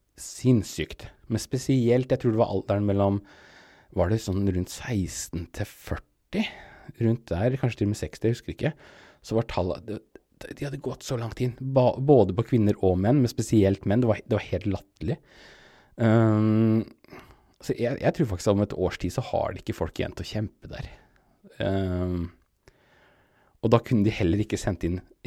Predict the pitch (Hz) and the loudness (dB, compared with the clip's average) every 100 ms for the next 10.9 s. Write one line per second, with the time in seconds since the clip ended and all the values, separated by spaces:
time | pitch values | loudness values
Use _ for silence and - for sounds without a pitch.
0 | 87 - 101 _ - - - 107 - - | -10 -6 -8 _ -20 -18 -4 -4 -2 -2
1 | 101 98 92 92 87 120 101 - - - | 0 0 -4 -6 -2 0 0 -4 -20 -4
2 | 98 95 95 95 95 92 _ _ _ _ | 0 2 4 2 2 0 _ _ _ _
3 | _ _ - 117 - - - 120 127 131 | _ _ -4 0 0 -2 0 4 4 4
4 | 131 113 98 110 - 110 90 - 101 98 | 2 4 4 2 0 -2 -2 -2 -2 -2
5 | 80 - - - 101 110 90 - - _ | -2 -6 -6 -2 0 0 -2 -8 -20 _
6 | - - - _ 87 82 87 92 98 - | -6 -4 -4 _ -4 -2 0 0 0 -6
7 | _ _ _ _ _ _ _ _ - - | _ _ _ _ _ _ _ _ -16 -6
8 | 127 - 92 87 98 - 104 113 - - | -4 2 2 4 2 2 2 2 0 -4
9 | 104 - - 101 95 95 98 101 95 - | -4 -4 2 4 6 6 4 2 0 -6
10 | _ _ _ _ _ _ - 110 | _ _ _ _ _ _ -6 -4